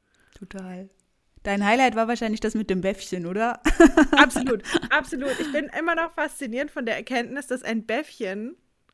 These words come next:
Speaker 2: einfach nur ein pragmatischer Art Latz war.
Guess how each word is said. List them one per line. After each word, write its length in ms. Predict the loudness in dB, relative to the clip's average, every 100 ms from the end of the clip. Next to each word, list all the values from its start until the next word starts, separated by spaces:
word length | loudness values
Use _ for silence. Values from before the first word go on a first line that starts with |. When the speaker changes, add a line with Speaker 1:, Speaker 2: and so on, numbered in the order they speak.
| _ _
Speaker 2:
einfach 320 | 0 0 0
nur 200 | -2 -2
ein 220 | -2 -4 -8
pragmatischer 920 | -2 -4 0 0 0 0 0 0 0
Art 240 | -2 -2 -6
Latz 560 | -4 -2 -2 -4 -8
war. 300 | -4 -4 -4